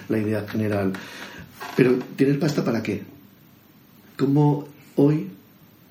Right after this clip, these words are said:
se orienta desde la jefatura de estudios y se entiende el sentido, ¿no? y la vocación de la carrera de arquitectura y, por lo tanto,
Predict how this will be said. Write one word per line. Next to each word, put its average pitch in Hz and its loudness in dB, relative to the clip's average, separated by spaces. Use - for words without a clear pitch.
se - -2
orienta 123 2
desde 113 -4
la 98 -4
jefatura 117 -2
de 110 -2
estudios 123 0
y 107 2
se 104 -2
entiende 123 -2
el 113 0
sentido, 135 0
¿no? 151 -2
y 117 0
la 113 2
vocación 113 0
de 127 0
la 120 0
carrera 120 -4
de 120 -4
arquitectura 123 0
y, 123 0
por 131 0
lo 107 -2
tanto, 120 0